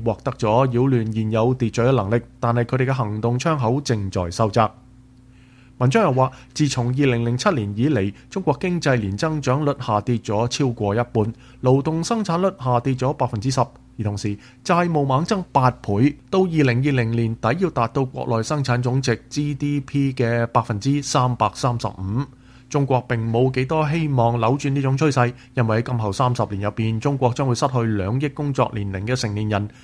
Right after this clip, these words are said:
增加咗三億嘅老年人。喺經濟增長下跌之際，社會同政治動盪危險上升。中國領導人明白呢一點，習近平主席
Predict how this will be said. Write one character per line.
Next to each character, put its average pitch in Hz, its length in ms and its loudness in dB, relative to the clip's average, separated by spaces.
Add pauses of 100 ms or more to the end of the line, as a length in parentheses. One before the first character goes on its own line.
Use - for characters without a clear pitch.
(100)
增 196 180 0
加 180 140 4
咗 127 180 0
三 170 340 0
億 175 120 -2
嘅 131 140 -2
老 113 160 2
年 101 160 -4
人。 95 200 -2 (380)
喺 113 220 2
經 139 180 -2
濟 113 180 0
增 131 200 -2
長 120 200 0
下 110 160 0
跌 117 140 -2
之 135 140 -2
際， 117 240 2 (180)
社 110 260 0
會 127 160 2
同 101 220 -4
政 123 220 0
治 117 160 -2
動 107 240 -4
盪 107 220 2 (120)
危 95 180 -2
險 110 220 -4
上 113 140 0
升。 175 200 -2 (300)
中 131 140 0
國 117 100 2
領 107 140 0
導 104 140 2
人 90 120 -2
明 95 300 -4
白 107 180 0
呢 147 80 0
一 131 80 2
點， 117 260 -2 (300)
習 107 180 2
近 110 140 -2
平 98 160 -2
主 117 120 0
席 147 140 0